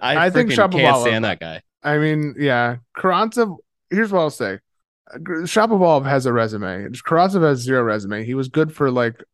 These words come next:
Speaker 2: <laughs> ten months, and then it's been not good.
Speaker 1: That's true.
Speaker 2: Um, so I would actually say a calendar year 'cause he made that, uh,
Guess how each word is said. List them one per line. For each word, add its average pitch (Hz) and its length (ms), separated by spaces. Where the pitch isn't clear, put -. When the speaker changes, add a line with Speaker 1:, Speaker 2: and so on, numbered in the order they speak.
Speaker 2:
<laughs> - 180
ten 170 320
months, - 540
and 170 200
then 175 140
it's 175 180
been 160 220
not 139 300
good. 95 320
Speaker 1:
That's 143 460
true. 117 440
Speaker 2:
Um, 127 800
so 127 480
I 151 180
would 247 160
actually 202 320
say 156 220
a 139 40
calendar 123 400
year 113 280
'cause 113 160
he 127 100
made 127 240
that, 120 140
uh, 120 100